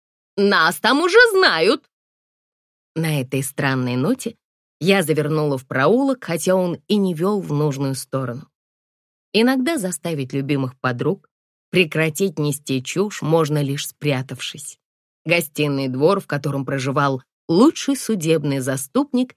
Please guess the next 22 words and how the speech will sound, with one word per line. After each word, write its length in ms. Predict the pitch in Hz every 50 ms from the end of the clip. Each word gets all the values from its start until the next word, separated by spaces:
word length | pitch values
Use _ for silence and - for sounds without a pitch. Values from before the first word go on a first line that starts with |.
| _ _ _
северных 580 | - - - 160 160 139 139 131 131 131 131 131
земель 420 | 127 127 143 151 147 143 135 135
Харви 460 | 131 - - 143 139 135 120 123 120
Крейв, 360 | - - - 151 214 254 254 - _ _ _ _ _ _ _ _
выглядел 680 | 147 143 175 202 214 160 160 165 165 151 139 156 156
шикарнее, 760 | 143 - - 135 127 - - 143 160 196 214 214 214 214 214 - _ _ _ _ _ _
чем 280 | - - 165 160 160
на 80 | 151 143
живых 420 | 127 139 135 127 139 151 143 -
иллюстрациях 800 | - 135 139 127 - - - 139 139 139 139 - - 143 135 127
в 60 | -
туристических 800 | _ - 139 139 131 131 - 143 143 139 - 131 127 - 131 127
каталогах 600 | - - 127 131 123 123 123 160 214 220 226 233 - _ _ _ _ _
"Сказки 480 | - - - - 147 143 143 - - 139
странствий". 720 | 135 - - - 131 131 123 120 - - - 117 - - _ _ _ _ _ _ _ _ _ _ _ _ _ _ _ _
За 220 | 151 131 151 143
открытыми 640 | 143 147 - - - 143 156 156 147 147 139 139
настежь 480 | 139 139 139 139 143 - - 131 127 -
воротами 640 | 135 123 123 123 143 226 - - 226 233 226 220 - _ _ _ _ _ _ _ _ _ _ _ -
журчал 720 | 175 151 139 190 226 240 - - - - 294 330 330 277 -
каскадный 720 | - 185 185 180 - - _ - 175 190 185 165 165 160
фонтан. 680 | 160 - - 139 131 131 127 - - 117 117 123 156